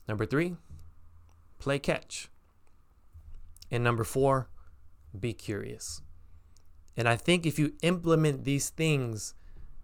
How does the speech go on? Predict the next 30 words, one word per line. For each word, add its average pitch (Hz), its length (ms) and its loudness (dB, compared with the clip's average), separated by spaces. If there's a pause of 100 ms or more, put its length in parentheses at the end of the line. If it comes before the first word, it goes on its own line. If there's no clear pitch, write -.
(240)
into 120 280 0
your 127 280 6
English 139 300 0
conversations, 117 1080 -2 (1120)
your 120 120 0
conversations 131 1080 4
will 113 140 0
be 117 140 0
more 117 560 4 (340)
enjoyable 120 800 0 (560)
and 110 160 -2
more 107 480 0
fulfilling. 110 560 -8 (1040)
And 113 100 2
that 147 140 10
is 143 120 8
it 165 140 6
for 143 100 4
today's 139 360 6
episode, 139 400 4
everyone. 120 500 2 (240)
Again, 120 540 6 (640)
if - 140 -4
you 135 100 4
would 135 100 8
like 135 240 4
to 120 80 -4
take 135 260 0
your 123 140 2
learning 139 540 2